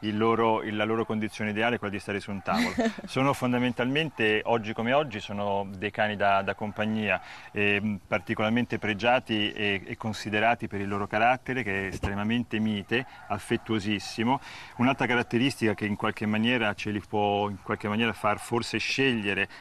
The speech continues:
Speaker 1: per tanti motivi è la, è questa, questa pelle, questo pelo. Loro non hanno pelo, hanno una, una pelle sottilissima, delicatissima, hanno una particolarità, sono praticamente proprio senza odore.
Speaker 2: È vero,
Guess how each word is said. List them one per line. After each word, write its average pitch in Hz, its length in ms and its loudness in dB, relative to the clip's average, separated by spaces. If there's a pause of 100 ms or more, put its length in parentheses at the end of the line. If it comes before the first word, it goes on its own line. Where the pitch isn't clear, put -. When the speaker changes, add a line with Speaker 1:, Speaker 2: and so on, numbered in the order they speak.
Speaker 1:
per - 160 -8
tanti 110 300 -2
motivi 113 600 0
è 101 160 -2
la, 98 280 4 (300)
è 110 80 -10
questa, 104 500 2
questa 101 260 -6
pelle, 113 320 2
questo 104 260 -6
pelo. 110 260 2
Loro 120 200 2
non 110 140 0
hanno 120 300 2
pelo, 107 440 0 (240)
hanno 113 260 2
una, 110 420 2
una 107 160 -4
pelle 127 280 0
sottilissima, 117 920 -2
delicatissima, 120 800 -2
hanno 107 120 0
una 107 120 0
particolarità, 110 720 0 (260)
sono 107 240 -6
praticamente 104 720 -2 (720)
proprio 113 240 2
senza 120 340 2
odore. 104 400 4
Speaker 2:
È - 40 2
vero, 214 320 2